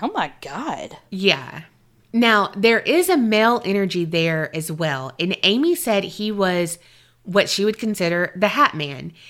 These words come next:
Speaker 2: He watches, he waits, and he just gave off very creepy vibes. He stayed in the bedroom area, and she said that all she could feel was that he hates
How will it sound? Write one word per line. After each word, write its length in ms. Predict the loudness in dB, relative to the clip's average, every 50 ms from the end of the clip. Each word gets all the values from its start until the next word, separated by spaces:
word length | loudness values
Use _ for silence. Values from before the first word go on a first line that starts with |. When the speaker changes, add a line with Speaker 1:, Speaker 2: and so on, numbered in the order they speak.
| -20 -20 -20 _ _
Speaker 2:
He 280 | _ -8 -4 -2 -2 -2
watches, 880 | -2 -4 -2 2 4 4 4 4 2 0 0 2 2 4 2 2 0
he 220 | -2 -6 -4 -4 -4
waits, 640 | -4 -4 -2 0 2 2 2 2 0 -2 -4 -8 -8 -4
and 140 | -2 -2 -2
he 200 | -2 -2 -4 -4
just 300 | -4 -4 -4 -4 -4 -2
gave 240 | -2 0 0 2 2
off 220 | 0 0 -2 -4 -8 -12
very 480 | -12 -4 0 2 4 4 4 2 0 -2
creepy 500 | -6 -6 -6 -6 -4 -4 -4 -6 -4 -4
vibes. 560 | -2 -2 -2 -4 -4 -8 -10 -14 -16 -20 -20 -20 _ -20 -20 -20 -20 -20 -20 -20 _ _
He 200 | -4 0 0 0
stayed 300 | 2 2 2 2 4 4
in 140 | 2 2
the 80 | 0 -2
bedroom 440 | 0 0 0 0 2 0 -2 -2 -4
area, 600 | -6 -8 -10 -10 -10 -12 -12 -14 -14 -16 -18 -20 _ _ _ _ _
and 380 | 2 2 2 0 -2 -4 -6 -8
she 180 | -6 -6 -6
said 320 | -6 -2 2 2 2 2 2
that 280 | 0 -2 -2 -6 -10 _
all 220 | 0 2 2 4 2
she 220 | 0 -2 -4 -4
could 180 | -4 -6 -6 -4
feel 220 | -2 0 0 0
was 160 | 0 0 -2
that 120 | -2 -4 -6
he 260 | -8 -10 -8 -8 -8
hates 600 | -8 -10 -8 -6 -4 -4 -4 -6 -8 -10 -10 -10